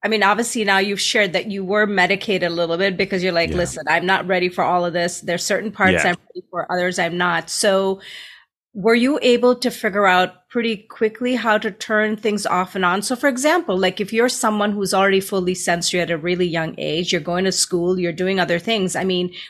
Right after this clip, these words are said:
Speaker 1: were you just seeing things around you, like, all the time? Like, what would you do? How would you
Speaker 2: Yeah.
Speaker 1: kinda, like,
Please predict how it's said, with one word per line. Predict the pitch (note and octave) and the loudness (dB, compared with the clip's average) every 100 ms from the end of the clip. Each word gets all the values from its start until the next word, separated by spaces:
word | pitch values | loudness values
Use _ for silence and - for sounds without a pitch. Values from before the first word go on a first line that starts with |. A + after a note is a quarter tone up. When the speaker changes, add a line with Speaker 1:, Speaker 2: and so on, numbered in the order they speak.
| - | -4
Speaker 1:
were | G#3+ | 2
you | C4+ | 2
just | C#4 C4+ | 2 -2
seeing | - A3+ B3 | -2 0 0
things | A#3 A#3 A3 | -2 -4 0
around | G3 G#3+ A#3 | 0 0 0
you, | |
like, | G3+ F#3+ - | 0 0 0
all | F#3 G#3+ | 2 2
the | G#3 | 0
time? | - - A3+ | -2 -2 2
Like, | C4 A#3+ | 2 0
what | F#3 A#3+ C#4 | 0 0 0
would | C#4 D4+ | -2 0
you | A#3 | -2
do? | G#3 D#4+ | 0 0
How | F#3+ G3 | 0 0
would | G3+ - | 0 2
you | - | 0
Speaker 2:
Yeah. | - | 0
Speaker 1:
kinda, | A3 G#3+ | -2 0
like, | G3+ F#3+ - | 0 0 -4